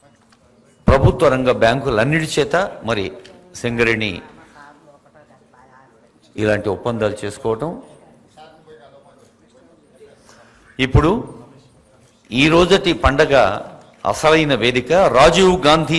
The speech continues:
సివిల్స్ అభయహస్తం. ఇందాకే ఆనరబుల్ సీఎం చెప్పారు, మన తెలంగాణ should be number one in achieving ఆ మూడు అక్షరాల ప్రతిష్టాత్మక, అత్యంత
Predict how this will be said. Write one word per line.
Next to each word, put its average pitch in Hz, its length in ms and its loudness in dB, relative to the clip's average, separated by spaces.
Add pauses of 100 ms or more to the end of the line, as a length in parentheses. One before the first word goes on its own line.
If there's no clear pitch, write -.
(140)
సివిల్స్ 156 400 -4
అభయహస్తం. 110 560 -2 (800)
ఇందాకే 160 320 4
ఆనరబుల్ 147 320 0
సీఎం 165 220 2 (100)
చెప్పారు, 151 380 2 (480)
మన 135 120 -2 (120)
తెలంగాణ 165 440 2 (280)
should 151 240 -6
be 143 80 0 (200)
number 135 240 0 (140)
one 202 100 0 (540)
in 135 80 -4 (760)
achieving 151 400 0 (540)
ఆ - 20 4 (140)
మూడు 160 240 2
అక్షరాల 160 500 2 (300)
ప్రతిష్టాత్మక, 156 840 -2 (1080)
అత్యంత 180 380 -2